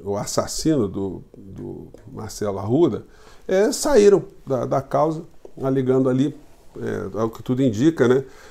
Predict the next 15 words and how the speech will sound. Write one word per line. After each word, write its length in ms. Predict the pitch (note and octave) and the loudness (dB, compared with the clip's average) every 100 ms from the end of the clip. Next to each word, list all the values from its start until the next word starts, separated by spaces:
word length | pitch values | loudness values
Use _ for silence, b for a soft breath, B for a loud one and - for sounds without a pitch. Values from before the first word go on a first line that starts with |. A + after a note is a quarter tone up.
| b | b
não 140 | D3 | 4
estão 220 | D#3+ - | 6 4
recebendo 580 | D#3+ E3 D#3 C#3 C#3+ D3 | 6 6 6 4 6 6
mais 240 | C#3 C#3 B2 | 6 6 6
os 80 | |
honorários. 540 | C#3 C3+ A#2 G#2+ G2+ A2 B B B B | 6 6 4 2 -2 -6 B B B B
Mas 160 | - D#4+ | 4 4
por 120 | - | 10
que 100 | F4+ | 8
que 120 | F4 | 12
esse 180 | E4+ B3 | 8 8
julgamento 520 | G3+ F#3+ F3 E3 D#3+ | 4 8 8 10 6
é 40 | D3 | 2
tão 140 | D3 | 2
importante? 760 | C3+ C3 A#2 - G#2+ G2 - | 0 -2 -4 -6 -6 -6 -12